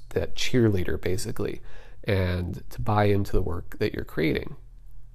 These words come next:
And the third and final thing that I wanna touch on, uh, is it's consistency.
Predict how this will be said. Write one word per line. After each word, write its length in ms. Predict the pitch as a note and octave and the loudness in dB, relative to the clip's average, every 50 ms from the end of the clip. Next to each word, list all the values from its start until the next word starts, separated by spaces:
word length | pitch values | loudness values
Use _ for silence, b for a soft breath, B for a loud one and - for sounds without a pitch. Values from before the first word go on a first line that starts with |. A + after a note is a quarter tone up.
| - - - _ _ - b b b b b b b b b b b b b b - - | -18 -18 -20 _ _ -16 b b b b b b b b b b b b b b 0 4
And 100 | C3 C3 | 6 6
the 60 | B2+ | 6
third 460 | - - - - G#3 A#3+ C4 C4+ A#3 | 4 2 2 4 6 6 8 6 6
and 140 | A3+ D#3+ B2 | 6 4 4
final 800 | - - - - C3 B2+ C3 C#3 C#3 C3+ B2+ B2+ A#2+ A#2+ A#2 A2 | 2 0 2 2 4 6 6 8 8 8 8 8 8 8 6 4
thing 560 | G2 - - - A2+ G#2 G#2 G#2 G#2 G2+ G2 | 2 -2 2 4 6 6 6 6 4 4 2
that 80 | G2 F#2 | 4 4
I 80 | F#2 F#2 | 2 2
wanna 220 | F#2+ G2 F#2+ F#2 | 2 2 2 2
touch 340 | - - G#2 G2 - - - | 6 6 6 6 6 4 0
on, 380 | G2 G2 F#2 F2 F#2+ F#2 G2 - b b b b b b b b b b b b - | 0 0 0 -2 -2 -2 -4 -6 b b b b b b b b b b b b -2
uh, 480 | - A2 G#2 G2+ G2 F#2 F#2 F2+ - - - - - - - - - - - | 0 2 4 4 4 4 2 2 0 -2 -4 -6 -6 -4 -4 -4 -4 2 4
is 760 | B2 A#2 A2+ A2 A2 G#2+ G#2+ G#2 G#2+ G#2+ - - - - - - - - - - - - - - - - - - - - - - - - - - - - - - - - - - - - - - - - - - - - | 6 8 8 8 8 8 8 6 4 2 0 -2 -2 -4 -6 -10 -12 -14 -14 -16 -16 -14 -14 -14 -14 -16 -16 -16 -16 -14 -14 -14 -14 -14 -14 -16 -16 -16 -18 -18 -18 -18 -18 -18 -18 -18 -18 -16 -16 -14 -14 -12 -6 0
it's 420 | D3+ C3+ - - - - - - - - - | 0 0 2 0 -4 -4 -6 -8 -10 0 10
consistency. 840 | - - - - - A#2+ G#2+ - - - - - - - - - | 12 12 12 12 12 8 4 4 2 -2 -4 -4 -4 -6 -6 -6